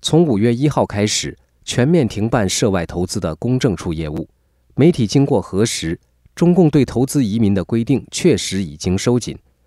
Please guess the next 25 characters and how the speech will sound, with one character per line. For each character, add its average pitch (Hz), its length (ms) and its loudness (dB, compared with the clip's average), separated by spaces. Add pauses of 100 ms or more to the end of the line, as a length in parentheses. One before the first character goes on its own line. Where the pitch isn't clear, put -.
(220)
意 180 120 0
味 160 140 4
着 127 160 0
获 139 180 -2
得 110 160 0
公 143 240 -2
证 135 200 2
和 104 160 -2
完 95 200 0
成 107 220 0
移 90 140 -4
民 104 160 2
程 82 240 -6
序 - 340 -4
更 104 200 -2
加 82 240 -8
困 - 200 -4
难。 73 180 -12 (1300)
著 185 120 4
名 143 160 4
的 139 120 2
华 107 200 0
裔 127 140 0
神 95 240 -4
探、 107 240 -6